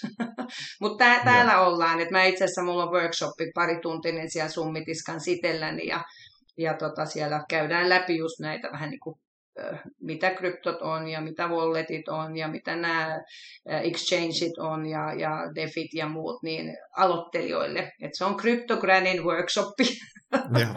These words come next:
Speaker 1: Mutta tota, et mä oon, oon siellä kans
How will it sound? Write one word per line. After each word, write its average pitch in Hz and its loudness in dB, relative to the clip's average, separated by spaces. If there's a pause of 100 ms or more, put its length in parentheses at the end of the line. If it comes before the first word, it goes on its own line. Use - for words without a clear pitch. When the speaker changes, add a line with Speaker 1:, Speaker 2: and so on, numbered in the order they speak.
(800)
Speaker 1:
Mutta 180 2
tota, 165 2
et 180 6
mä 185 6
oon, 180 4
oon 180 6
siellä 160 2
kans 151 -8